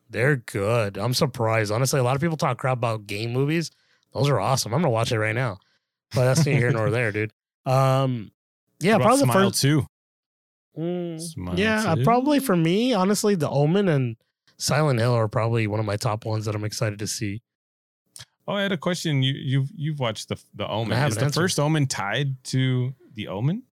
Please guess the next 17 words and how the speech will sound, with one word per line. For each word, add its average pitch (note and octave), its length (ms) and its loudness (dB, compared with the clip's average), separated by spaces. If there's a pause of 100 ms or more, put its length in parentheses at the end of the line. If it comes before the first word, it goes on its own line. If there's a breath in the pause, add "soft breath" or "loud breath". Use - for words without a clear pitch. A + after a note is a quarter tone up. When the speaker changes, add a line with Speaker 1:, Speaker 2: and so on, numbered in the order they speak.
(140)
Speaker 2:
or A2 140 -4
is G2+ 120 0
it G#2+ 100 0
just A2 220 -6
a F2+ 60 -4
new? E2 440 -8
Have D#2+ 80 -14 (800)
you A2 60 -10
seen C3+ 140 -2
the B2 80 2
Speaker 1:
I C3 140 4
Speaker 2:
trailer C3 260 4
for B2 40 4
the A#2+ 120 2
Speaker 1:
don't A2+ 140 -2
even G#2 300 -2
know A2 240 -2